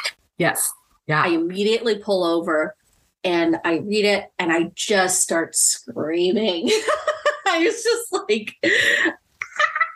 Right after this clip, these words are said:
Speaker 2: I'm
Speaker 1: Yeah.
Speaker 2: going." Um, and so I think, a-, and there was, like, a number, there were, the other reason why Columbia was attractive was because it was in New York and I had,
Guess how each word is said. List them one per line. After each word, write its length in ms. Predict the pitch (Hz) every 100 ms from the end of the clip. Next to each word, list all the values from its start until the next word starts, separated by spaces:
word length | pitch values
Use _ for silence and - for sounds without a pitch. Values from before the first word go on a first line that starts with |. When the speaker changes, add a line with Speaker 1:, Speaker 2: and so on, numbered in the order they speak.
| 605 587 427 - - - -
Speaker 2:
I'm 180 | - 233
Speaker 1:
Yeah. 240 | - 285
Speaker 2:
going." 840 | 330 480 605 587 587 605 571 466 339 - - - -
Um, 760 | 208 208 196 196 185 185 - -
and 180 | 202 196
so 280 | 196 190 175
I 200 | - 208
think, 320 | 247 220 202 - _
a-, 40 | 285
and 260 | - 311
there 120 | 349 320
was, 160 | 302
like, 200 | 262 233
a 140 | - 214
number, 520 | 208 208 208 - 202
there 140 | 208
were, 160 | 196 196
the 180 | 196 208
other 220 | 208 208
reason 340 | 196 175 170
why 160 | 170 165
Columbia 440 | 165 170 170 165
was 180 | 160 156
attractive 500 | 156 - - - 147
was 180 | 151 -
because 280 | 160 - 160
it 60 |
was 160 | 160 156
in 100 | 156
New 120 | 160
York 340 | 160 160 156 151
and 120 | 143
I 100 | 151
had, 500 | - 139 139 151